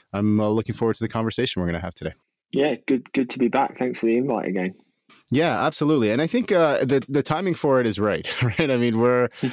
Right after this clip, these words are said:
Speaker 1: don't know about you guys in Europe, but I mean, well, I've seen some, some news items, but, uh, certainly, uh, we in North America, especially the western part of North America, we're experiencing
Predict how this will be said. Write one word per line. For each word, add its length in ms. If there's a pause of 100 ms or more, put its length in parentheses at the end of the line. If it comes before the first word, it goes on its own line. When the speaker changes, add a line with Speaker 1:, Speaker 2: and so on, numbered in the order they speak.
Speaker 1:
don't 140
know 80
about 180
you 160
guys 320
in 140
Europe, 300
but 120
I 160
mean, 260
well, 120
I've 120
seen 200
some, 260
some 280
news 260
items, 420
but, 260
uh, 160
certainly, 640
uh, 300
we 240
in 140
North 200
America, 440
especially 460
the 120
western 460
part 240
of 80
North 180
America, 420
we're 180
experiencing 840